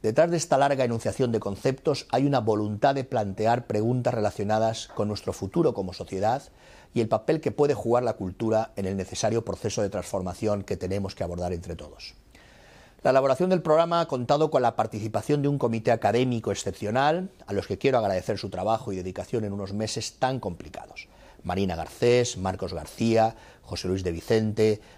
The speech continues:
María Petecuca y Remedios Zafra. Sus aportaciones han contribuido a configurar un programa en el que se hablará de la cultura como ámbito de experimentación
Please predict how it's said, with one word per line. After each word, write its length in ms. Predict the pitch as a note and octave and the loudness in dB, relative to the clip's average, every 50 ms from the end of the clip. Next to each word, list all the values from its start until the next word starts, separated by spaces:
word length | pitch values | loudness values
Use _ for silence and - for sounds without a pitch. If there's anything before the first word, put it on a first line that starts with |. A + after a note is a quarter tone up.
| - - | -12 -8
María 340 | F#2 F2+ F#2+ G#2 G#2+ F#2+ - | -4 -2 2 2 2 2 2
Petecuca 760 | F#2+ E2+ - F2 - - G#2+ G2+ G#2 - G#2+ G#2 G#2+ - - - - | 0 -4 -4 -4 -2 0 0 0 2 4 4 4 2 0 -4 -8 -6
y 100 | G2+ F#2+ | -4 -2
Remedios 460 | F#2 F2+ F#2 F2+ F2 F2+ F2+ - - | -2 -2 -2 -2 -2 -4 -4 -6 -4
Zafra. 380 | - F#2+ - - - - - - _ _ - - - - - - - - | -4 -4 -4 -4 -8 -20 -20 -20 _ _ -20 -20 -20 -20 -20 -20 -20 -8
Sus 220 | - - A2 - | -4 0 2 2
aportaciones 800 | - - - B2+ A#2 - B2 - - D3+ D#3 E3 D#3 D#3 - - | 4 4 2 0 0 0 -2 0 2 4 4 4 4 2 0 0
han 160 | - D3 E3 D#3+ | 0 0 2 4
contribuido 580 | E3 D3+ C#3 B2+ C#3+ C3 B2+ C3 C#3+ D3 D#3 | 4 2 2 2 2 2 4 6 6 6 6
a 60 | C#3+ | 6
configurar 560 | - C3 A2+ G#2+ - B2+ G#2+ A2 A#2+ C3+ C#3+ C#3+ | 4 2 0 0 -2 0 2 4 6 6 6 4
un 140 | C#3+ C#3+ | 2 0
programa 600 | - - A2+ A2 A#2 C3 C#3+ C#3+ C#3 C#3+ D3 - - - | 0 2 2 4 6 6 6 4 2 0 -2 -2 -4 -2
en 80 | A2+ | -2
el 140 | A2+ A2 A2 | -2 0 0
que 100 | - A2 | -2 -2
se 160 | - - A#2 | 0 2 2
hablará 300 | G#2+ G#2 G#2+ G#2+ B2 B2+ | 2 4 4 6 6 6
de 80 | B2+ B2 | 6 6
la 100 | A2+ G#2 | 4 4
cultura 600 | - G#2+ G#2 G#2 G#2+ - E3 D#3+ D#3+ D#3 F3 - | 2 0 -2 0 0 2 4 4 4 4 2 0
como 260 | - G#2+ G2+ G#2 A2 | -2 -2 0 2 2
ámbito 300 | B2 B2+ A#2+ B2 - G#2+ | 2 2 2 0 0 0
de 80 | G2 F#2 | -2 -2
experimentación 960 | - - - G2 F#2+ F2+ F2+ F2+ F2+ - - - C3 C3 C3+ C#3+ D3+ D3+ - | -2 -4 -2 -2 -2 -2 -2 -4 -6 -6 -4 2 2 2 4 2 0 -6 -10